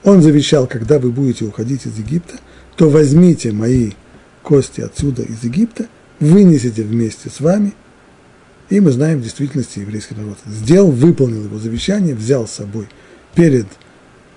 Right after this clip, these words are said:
исходом, перед уходом из Египта, взял кости Иосифа,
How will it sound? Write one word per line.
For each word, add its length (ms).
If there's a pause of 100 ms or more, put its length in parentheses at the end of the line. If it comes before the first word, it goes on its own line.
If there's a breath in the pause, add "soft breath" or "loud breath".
исходом, 580 (320)
перед 220
уходом 340
из 120
Египта, 400
взял 340
кости 320
Иосифа, 460